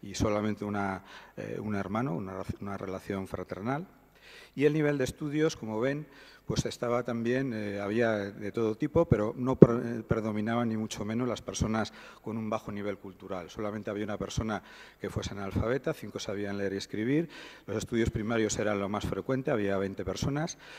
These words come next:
pero había bastantes personas con bachillerato elemental o el equivalente en E G B, e incluso siete personas que tenían estudios superiores. Bien. La media de escolarización, como ven, era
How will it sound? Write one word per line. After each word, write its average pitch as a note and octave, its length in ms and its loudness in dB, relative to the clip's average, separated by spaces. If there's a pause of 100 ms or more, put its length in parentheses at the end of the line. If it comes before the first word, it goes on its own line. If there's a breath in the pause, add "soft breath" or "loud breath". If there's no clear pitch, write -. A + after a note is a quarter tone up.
(160 loud breath)
pero A2+ 160 4
había B2+ 160 6
bastantes B2 340 0
personas B2 380 -2
con G2+ 160 -8
bachillerato A2 680 0
elemental A2+ 640 0 (300 loud breath)
o G2 180 -4
el F#2+ 80 -4
equivalente G2+ 540 -2
en G#2+ 80 -2
E A2 60 -4
G A#2 180 -4
B, C#3 240 0
e C#3 120 0
incluso B2 400 2
siete A2+ 300 -2
personas B2+ 540 0 (240 loud breath)
que G2+ 80 -6
tenían A2 560 2
estudios G#2+ 420 4
superiores. D#2+ 720 6 (1120)
Bien. F#2+ 220 -10 (840 loud breath)
La A2+ 80 -2
media C#3 200 4
de C3+ 60 2
escolarización, A#2+ 1080 0
como G2 200 -6
ven, G#2+ 220 2
era G2+ 400 0